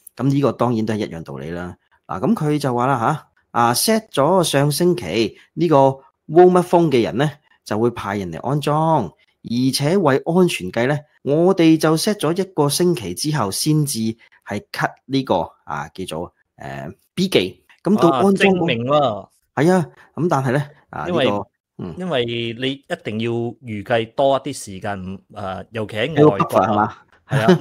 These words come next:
Speaker 2: 唔係一整就即刻有㗎。
Speaker 1: <laughs> 係啊，你有個緩衝 buffer 先得㗎。咁到安裝嗰日啦，啊，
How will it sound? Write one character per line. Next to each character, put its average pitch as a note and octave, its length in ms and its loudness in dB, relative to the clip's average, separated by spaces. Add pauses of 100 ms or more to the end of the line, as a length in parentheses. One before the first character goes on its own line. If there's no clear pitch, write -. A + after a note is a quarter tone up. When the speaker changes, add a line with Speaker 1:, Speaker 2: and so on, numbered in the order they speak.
(180)
Speaker 2:
唔 - 60 -2
係 C3 160 2 (240)
一 - 40 -18
整 D3+ 200 -2
就 C3 80 0
即 - 120 -6
刻 D3+ 140 -2
有 C3+ 200 2
㗎。 C3 240 2 (180)
Speaker 1:
<laughs> - 200 -20
係 C3+ 120 0
啊， C#3 280 2
你 C3 120 2
有 C#3 80 4
個 C3 100 0
緩 A2 180 0
衝 E3 160 -2
buffer - 240 -2
先 C#3+ 160 -4
得 C#3+ 60 -4
㗎。 A#2 260 -2 (320)
咁 F#3+ 160 0
到 D3 200 2 (100)
安 E3 100 2
裝 D#3 160 -2
嗰 C3+ 120 0
日 B2 100 2
啦， A2 380 0
啊， E2+ 380 -10